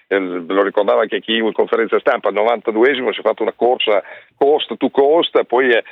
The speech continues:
ha mollato l'ultimo contrasto perché proprio non ce la faceva più, però è un,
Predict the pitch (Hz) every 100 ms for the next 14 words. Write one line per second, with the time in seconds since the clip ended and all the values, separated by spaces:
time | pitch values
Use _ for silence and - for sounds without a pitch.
0 | - - - 113 113 110 117 135 135 123
1 | 139 127 120 131 120 127 135 - 123 107
2 | 101 110 113 104 110 101 101 107 104 120
3 | 120 92 110 143 120 107